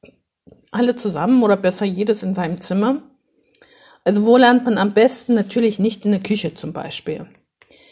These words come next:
Wenn die Kind-, die Eltern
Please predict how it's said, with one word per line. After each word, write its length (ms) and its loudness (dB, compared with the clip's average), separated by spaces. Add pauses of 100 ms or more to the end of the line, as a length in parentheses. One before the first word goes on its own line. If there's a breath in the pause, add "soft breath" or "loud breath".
(480 soft breath)
Wenn 440 4 (300 loud breath)
die 100 -4
Kind-, 420 -2
die 520 0 (100)
Eltern 800 2